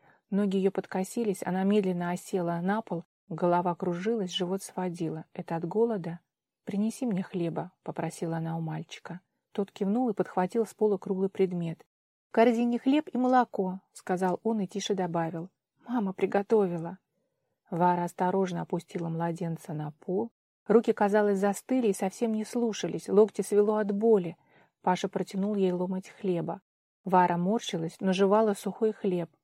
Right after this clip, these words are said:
Боль в животе медленно отступала, в ушах зашумело, навеки накатилась тяжесть. Паша не отрывал глаз от двери,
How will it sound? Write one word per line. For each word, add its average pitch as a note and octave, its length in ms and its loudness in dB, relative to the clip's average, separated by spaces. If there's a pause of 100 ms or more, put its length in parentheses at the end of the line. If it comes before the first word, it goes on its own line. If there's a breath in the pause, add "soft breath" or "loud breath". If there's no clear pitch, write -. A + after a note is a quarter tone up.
(140)
Боль F#3 280 2
в - 20 -2
животе F3 440 -2
медленно E3+ 420 -4
отступала, G#3 680 -4 (360)
в F#3+ 60 2
ушах G3 300 6
зашумело, G3 600 0
навеки F#3+ 400 -2
накатилась E3+ 600 -6
тяжесть. - 600 -10 (560)
Паша G#3+ 300 2
не F#3 140 2
отрывал G3 460 2
глаз F#3+ 320 -2
от F#3+ 140 -4
двери, F#3 440 -2